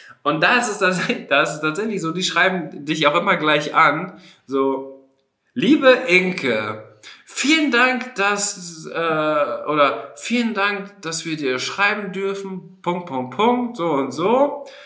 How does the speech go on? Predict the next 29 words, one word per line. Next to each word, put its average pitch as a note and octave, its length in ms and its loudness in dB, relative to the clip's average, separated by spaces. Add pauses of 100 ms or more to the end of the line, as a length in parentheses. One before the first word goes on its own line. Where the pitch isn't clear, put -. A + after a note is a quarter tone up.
(280)
Wir A#3 220 6
verfolgen A#3 760 2
dein F#3 300 -2
Content F#3+ 500 -2
schon D#3+ 320 0
sehr, A3+ 320 0
sehr F3 220 2
lange B3 540 2 (200)
und F3+ 180 2
finden G#3 360 -2
es E3+ 180 -2
unglaublich F#3 640 2
inspirierend, E3+ 640 -2
was D3+ 200 0
du D#3 100 -2
machst.“ B2+ 500 0 (760)
Da B2+ 100 0
guckst G#3 260 2
du - 40 2
dir D#3+ 200 2
die, C3 480 -2 (240)
guckst D3+ 260 -6
du C3 40 -10
dir B2+ 200 0
den A#2+ 220 -2
Account B2 360 -4
von A#2+ 140 -6
denen A2 220 -4
an C#3 400 -4